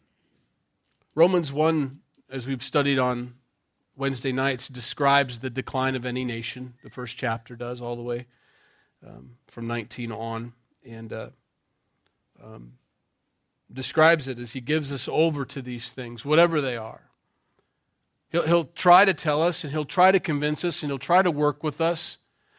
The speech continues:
until finally we've rejected him so many times that we don't fight anymore, that we don't say,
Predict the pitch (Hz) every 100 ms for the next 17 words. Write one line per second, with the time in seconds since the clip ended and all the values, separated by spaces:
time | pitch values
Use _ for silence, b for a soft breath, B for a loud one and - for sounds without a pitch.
0 | b - 139 160 - 180 202 190 170 143
1 | 156 175 175 165 147 - 175 190 196 190
2 | 175 143 139 151 170 - - _ _ 151
3 | 147 151 180 214 - 165 156 151 151 151
4 | 160 156 147 147 185 214 - 165